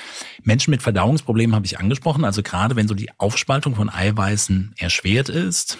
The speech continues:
man erkennt das unter Umständen auch, dass sich Gase bilden, es fauliger riecht. Das könnte ein Indikator sein und man kann hier auf jeden Fall unterstützend einen gewissen Teil darüber mit abdecken.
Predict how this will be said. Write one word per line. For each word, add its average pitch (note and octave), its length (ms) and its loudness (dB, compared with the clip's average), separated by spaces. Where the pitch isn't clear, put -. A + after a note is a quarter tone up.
man G2 140 -2
erkennt A#2 340 0
das A#2+ 120 -2
unter A#2 180 0
Umständen G#2 380 -2
auch, G2 180 -4
dass - 260 -6
sich - 420 -6
Gase A2 360 2
bilden, A2+ 580 2
es - 120 -6
fauliger A2+ 540 0
riecht. F#2+ 440 -2
Das - 180 0
könnte G#2 280 2
ein G2 180 2
Indikator G2+ 520 0
sein A2 220 2
und A2 80 2
man G2 180 2
kann G2+ 220 0
hier A#2+ 520 2
auf - 180 -6
jeden A2 240 2
Fall A2 340 2
unterstützend A#2 760 2
einen G2+ 240 2
gewissen G#2 400 2
Teil G2+ 260 0
darüber F#2 320 0
mit D#2+ 220 -2
abdecken. C3 540 -2